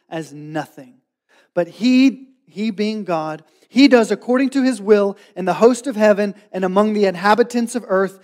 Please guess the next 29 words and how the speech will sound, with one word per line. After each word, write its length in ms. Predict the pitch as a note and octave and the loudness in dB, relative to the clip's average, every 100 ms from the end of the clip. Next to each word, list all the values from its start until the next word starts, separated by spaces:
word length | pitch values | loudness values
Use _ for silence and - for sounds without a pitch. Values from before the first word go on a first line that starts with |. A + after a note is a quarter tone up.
| _ - | _ -16
and 200 | E3+ E3+ | -12 0
no 160 | G3+ | 4
one 180 | A3+ A#3 | 4 2
can 260 | A3+ G#3 F3 | -2 -6 -2
ward 240 | G3 G3+ | 0 0
off 300 | - F#3 F#3 | -2 -4 -6
his 200 | F#3+ F3 | -12 -18
hand 280 | E3+ F3+ F3+ | -16 -14 -14
or 120 | - | -18
say 260 | D3 - E3+ | -18 -14 -12
to 120 | F3 | -14
him, 380 | D#3 E3 D#3+ D#3 _ _ _ _ _ _ _ _ _ | -16 -14 -16 -20 _ _ _ _ _ _ _ _ _
'What 140 | E3+ E3+ | -10 -8
have 80 | |
you 140 | D3+ D3+ | -10 -18
done?'" 380 | C#3 B2+ B2 _ _ _ _ _ _ _ _ _ _ _ _ _ _ _ _ _ _ _ _ _ _ _ _ _ _ _ _ _ _ _ - | -18 -20 -20 _ _ _ _ _ _ _ _ _ _ _ _ _ _ _ _ _ _ _ _ _ _ _ _ _ _ _ _ _ _ _ -16
That 100 | F3+ | -12
is 100 | G3 | -10
an 80 | F3+ | -10
amazing 600 | E3 F3 G3 G#3+ G#3+ G3+ | -8 -4 -4 -4 -6 -8
statement 600 | - - F#3 E3+ D3+ C#3 _ _ _ _ _ _ _ _ _ | -10 -8 -8 -10 -16 -18 _ _ _ _ _ _ _ _ _
by 220 | F3 E3 | -8 -6
a 80 | E3 | -6
man 360 | E3 F3 E3 | -6 -6 -6
who 140 | C#3+ D#3+ | -10 -14
had 160 | D#3+ | -12
a 80 | D#3+ | -12
profound 960 | D#3+ - F3 - - - G3 G#3 A3+ A3+ | -12 -10 -10 -10 -20 -10 -4 -2 -2 -4
experience 1120 | A3 - - - - G#3 F#3 D3+ C#3 - - | -6 -10 -12 -20 -6 -4 -4 -6 -10 -16 -20